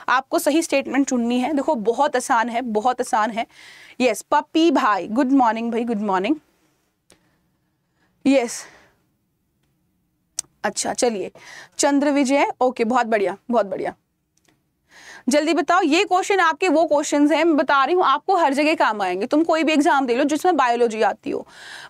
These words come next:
बायो का कोई भी तुम एग्जाम दो, ऐसे क्वेश्चन तुमको टकराएंगे ही टकराएंगे, ये याद रखना। और अगर जो बच्चे इन क्वेश्चंस को देख के भागते हैं ना, उन बच्चों को मैं स्पेशली एक बात बोलना चाहूँगी, जब तक तुम पेशेंसली इनको सही नहीं करोगे, इनको पढ़ोगे नहीं, इनको लगाओगे नहीं ना,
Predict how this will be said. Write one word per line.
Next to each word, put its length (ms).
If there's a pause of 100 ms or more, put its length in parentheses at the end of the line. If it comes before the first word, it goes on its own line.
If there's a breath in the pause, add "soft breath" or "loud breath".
बायो 400
का 260
कोई 360
भी 160
तुम 180
एग्जाम 400
दो, 200
ऐसे 300
क्वेश्चन 300
तुमको 220
टकराएंगे 520
ही 160
टकराएंगे, 500
ये 120
याद 280
रखना। 220
और 200
अगर 100
जो 160
बच्चे 240
इन 200
क्वेश्चंस 340
को 100
देख 180
के 100
भागते 480
हैं 80
ना, 160 (680 loud breath)
उन 140
बच्चों 300
को 60
मैं 100
स्पेशली 320
एक 80
बात 160
बोलना 240
चाहूँगी, 280
जब 120
तक 100
तुम 180
पेशेंसली 560
इनको 360
सही 300
नहीं 180
करोगे, 300
इनको 180
पढ़ोगे 420
नहीं, 120
इनको 160
लगाओगे 480
नहीं 100
ना, 180